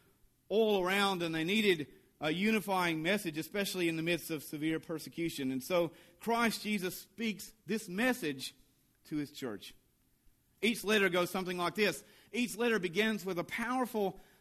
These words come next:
description of who Jesus is, making it clear that this greeting and this message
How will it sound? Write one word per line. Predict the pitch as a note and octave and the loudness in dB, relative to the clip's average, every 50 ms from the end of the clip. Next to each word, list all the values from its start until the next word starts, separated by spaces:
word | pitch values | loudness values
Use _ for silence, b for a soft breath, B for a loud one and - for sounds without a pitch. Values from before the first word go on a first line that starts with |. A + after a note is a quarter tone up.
| B B D3+ | B B -8
description | D3 F3 - - - A3 B3+ B3+ G3 - F3 F3+ E3 D#3 D3 - B B B B | -6 -6 -6 -4 -2 0 0 0 0 -2 -4 -2 -2 -2 -4 -8 B B B B
of | - D#3 | -10 -6
who | D#3+ A3 A3+ G3 | -2 -2 -2 -2
Jesus | D3+ G3 G3+ F#3+ E3 E3+ D#3 - | -2 -2 -2 -2 -4 -6 -4 -2
is, | E3 D#3 C#3 A#2+ A2 - - - _ _ _ _ _ _ _ _ - | 0 0 0 0 -2 -6 -12 -18 _ _ _ _ _ _ _ _ 0
making | E3 G#3 G#3+ F#3+ G#3+ A3 | 2 2 2 2 2 0
it | G#3 - - | -2 -2 0
clear | - A3 A#3 A#3 G#3+ | 2 4 4 4 4
that | E3+ F3+ - | 2 -2 -4
this | - A3+ G#3 - | -6 -6 -6 -6
greeting | - F#3+ G#3+ A#3 A#3 A3 G3+ F#3+ | -4 -2 0 2 2 2 0 -2
and | F3+ F3 | -2 -4
this | F3 - | -4 -4
message | - F#3 G#3+ A#3 F#3+ F#3 - - - - | -2 0 0 0 0 0 -4 -6 -8 -12